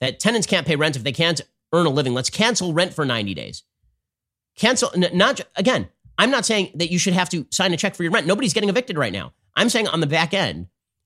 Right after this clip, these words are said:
of course, you should be charged for rent. You are using the resource, are you not? This is like saying that we should force everybody to go to work without getting paid for the next ninety days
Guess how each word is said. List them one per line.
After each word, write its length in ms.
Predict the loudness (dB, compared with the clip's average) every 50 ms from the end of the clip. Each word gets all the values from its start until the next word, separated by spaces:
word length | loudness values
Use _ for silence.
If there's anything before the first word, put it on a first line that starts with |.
| _ _ -4
of 100 | -2 2
course, 360 | 2 2 2 2 -2 -6 -12 _ _ _
you 100 | -4 -2
should 140 | 0 0 0
be 80 | 0 0
charged 340 | 2 2 2 2 0 -2 -4
for 100 | -2 -2
rent. 280 | -2 -4 -6 -10 -14 -18 _ _ _ _ _
You 100 | 0 2
are 60 | 2
using 360 | 4 4 2 2 2 2 2 2
the 80 | 2
resource, 460 | 2 0 0 0 -2 0 0 -2 -2
are 160 | 0 0 0 2
you 100 | 2 2
not? 220 | 4 4 2 2
This 100 | 0 -2
is 60 | 0
like 140 | 0 0 0
saying 180 | 0 0 0 0
that 60 | 0
we 80 | -2
should 180 | -2 -4 -4 -4
force 220 | -2 -2 0 0
everybody 340 | 0 0 2 0 2 0 0
to 80 | 2 2
go 80 | 2
to 80 | 2 4
work 180 | 2 0 0 0
without 220 | 0 0 0 0
getting 200 | 0 -2 -2 0
paid 220 | 0 0 0 0
for 60 | -2 -2
the 80 | 0
next 180 | 0 0 0 0
ninety 360 | 0 0 0 0 0 -2 -2
days 400 | 0 0 0 0 -2 -4 -8